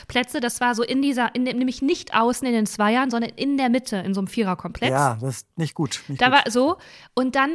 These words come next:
Speaker 1: ähm, haben die, irgendwie hat die Klima wohl nicht funktioniert. Es war so heiß, dass selbst ein T-Shirt zu heiß war. Also, es war wirklich so, wirklich richtig heiß und,
Speaker 2: Mhm.
Speaker 1: ähm, eklige Luft. Und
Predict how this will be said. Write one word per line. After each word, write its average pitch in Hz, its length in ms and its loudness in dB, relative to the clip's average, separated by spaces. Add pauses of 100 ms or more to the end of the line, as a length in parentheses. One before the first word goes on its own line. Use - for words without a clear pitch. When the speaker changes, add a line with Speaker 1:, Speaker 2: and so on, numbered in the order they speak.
(140)
Speaker 1:
ähm, 262 420 -2 (300)
haben 277 260 2
die, 269 280 -2 (260)
irgendwie 294 420 0
hat 262 100 -2
die 247 60 -2
Klima 302 300 0
wohl 294 120 2
nicht 285 140 -2
funktioniert. 254 520 0
Es - 160 -2
war 233 100 0
so 247 320 0
heiß, 254 240 0
dass 226 140 -4
selbst 233 240 -4
ein 214 80 -4
T-Shirt - 320 -6
zu 233 240 -8
heiß 214 280 -4
war. 170 100 -8
Also, 190 120 -8
es - 120 -2
war 233 120 0
wirklich 247 320 0
so, 226 240 0 (680)
wirklich 233 500 0
richtig 269 380 -2
heiß 233 260 0
und, 214 240 0
Speaker 2:
Mhm. - 60 0
Speaker 1:
ähm, 208 380 0 (580)
eklige 240 340 2
Luft. 247 280 2 (340)
Und 240 300 2